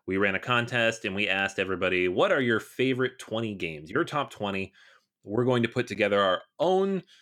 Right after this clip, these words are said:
top list here as we move into episode two hundred, which is coming up real soon. We just got, like, less than a month to go on that. But at the same time, we wanted to know the listeners' top games, something we haven't really done before.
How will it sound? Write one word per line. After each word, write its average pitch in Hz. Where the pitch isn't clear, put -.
top 131
list 113
here 113
as 101
we 101
move 104
into 98
episode 110
two 123
hundred, 110
which 92
is 87
coming 113
up 87
real 131
soon. 85
We 85
just -
got, 76
like, 82
less 107
than 98
a 90
month 90
to 92
go 87
on 80
that. 82
But 98
at 98
the 107
same 143
time, 175
we 127
wanted 123
to 107
know 101
the 117
listeners' 160
top 85
games, 76
something 101
we 92
haven't 90
really 90
done 90
before. 98